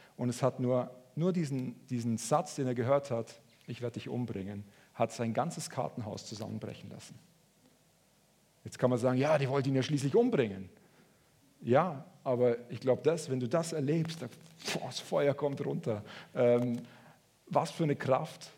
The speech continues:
Der Herr ist mit dir, mit ihm. Da heißt ein paar Verse später, im erster Könige neunzehn, Vers zehn, hat er gesagt, „Mit leidenschaftlichem Eifer bin ich für den Herrn,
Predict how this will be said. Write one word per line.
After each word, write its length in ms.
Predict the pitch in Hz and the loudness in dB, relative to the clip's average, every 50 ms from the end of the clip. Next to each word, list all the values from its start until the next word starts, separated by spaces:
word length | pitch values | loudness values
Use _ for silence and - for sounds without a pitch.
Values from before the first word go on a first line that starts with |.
| _ _ _ _ - | _ _ _ _ 4
Der 240 | 147 156 170 175 170 - - - - | 6 6 6 4 0 -6 -14 -20 -8
Herr 340 | - - 143 151 151 147 - | 2 4 4 4 4 2 -2
ist 200 | 139 - - 147 | -6 -6 -4 -4
mit 160 | 151 156 160 - - - - _ | -4 -4 -4 -8 -14 -20 -10 _
dir, 240 | 147 143 131 104 95 117 | -2 0 0 0 0 0
mit 260 | 127 143 139 - - | -2 -4 -4 -4 -4
ihm. 320 | 139 135 120 104 98 101 - - - - - - _ _ _ _ _ _ _ _ _ _ _ _ _ _ _ _ _ _ _ _ - | -4 -4 -4 -4 -6 -10 -16 -18 -20 -20 -20 -20 _ _ _ _ _ _ _ _ _ _ _ _ _ _ _ _ _ _ _ _ -4
Da 120 | 120 117 | 0 4
heißt 240 | 131 147 147 - - | 4 4 2 2 -2
ein 80 | 151 120 | -4 0
paar 200 | - 147 151 147 | 4 4 4 4
Verse 260 | - 151 147 131 131 | 4 2 2 2 0
später, 400 | 120 - - 139 143 147 143 135 | -4 -4 0 2 2 4 4 2
im 80 | 123 127 | 2 2
erster 340 | 139 139 131 - - 135 | 0 -2 -2 0 -2 -2
Könige 380 | 127 - 135 127 123 123 123 120 | 0 2 4 4 4 4 2 2
neunzehn, 460 | 117 117 127 139 143 - - 135 120 | 2 2 2 0 -2 -4 -4 -4 -2
Vers 400 | 117 - 120 113 113 - - - | 0 2 0 0 0 -4 -10 -6
zehn, 180 | - 131 131 123 | -4 -2 -2 -2
hat 120 | 120 117 | 0 -2
er 60 | 117 | -2
gesagt, 300 | - 117 110 120 117 117 | -2 0 2 2 0 2
„Mit 140 | - 117 107 | 0 -2 -2
leidenschaftlichem 960 | 113 110 110 117 156 165 165 156 - - 131 123 - - - 123 - - 120 | 0 2 2 2 2 0 -2 -2 -2 -2 -2 -2 -2 -6 -8 -8 -6 -6 -4
Eifer 380 | - 123 120 135 131 - 120 110 | -4 -2 -2 -2 -2 -2 -6 -4
bin 220 | - - 110 - | -2 -2 -2 -2
ich 140 | - - - | -2 -6 -8
für 160 | - - 123 | -10 -8 -4
den 160 | 117 113 107 104 | -2 -2 -2 -2
Herrn, 440 | - 123 123 127 123 113 110 113 | 0 0 0 0 0 -2 -4 -8